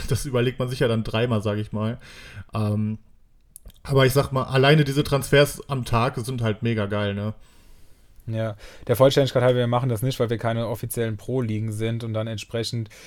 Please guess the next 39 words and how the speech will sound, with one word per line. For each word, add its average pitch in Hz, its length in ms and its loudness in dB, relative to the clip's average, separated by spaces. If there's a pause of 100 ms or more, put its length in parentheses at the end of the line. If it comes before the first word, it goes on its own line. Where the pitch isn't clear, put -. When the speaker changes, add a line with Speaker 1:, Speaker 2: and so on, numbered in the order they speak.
(300)
Speaker 2:
wir 113 140 -2
gesagt 110 380 0
haben, 110 280 0
wenn 110 140 -2
man, 110 480 -4
ähm, 104 460 -6
Pro-Play 127 480 -4
oder 113 200 -2
Plus-Play, 127 600 -2
wie 123 60 -2
das 120 160 -2
dann 123 120 -6
ist, 120 320 -8
für - 160 -6
sich 110 160 -6
selbst, - 320 -4
das, 110 180 -6
das - 220 -6
kann 117 160 -6
man 110 140 -2
machen 143 340 -2 (160)
und 117 60 -10
dann 110 140 -4
kann 120 120 -2
man 120 80 -2
auch 113 80 -2
die 107 80 -10
Live-Einwechslung 120 720 -4
machen, 113 220 -4
aber 107 160 -4
wir 107 80 -2
haben 107 160 -6
gesagt, 110 320 -4
das - 160 -8
wäre 110 100 -2
dann 107 280 -4 (460)
ein 110 140 -2
monetärer 127 500 2
Vorteil 131 680 2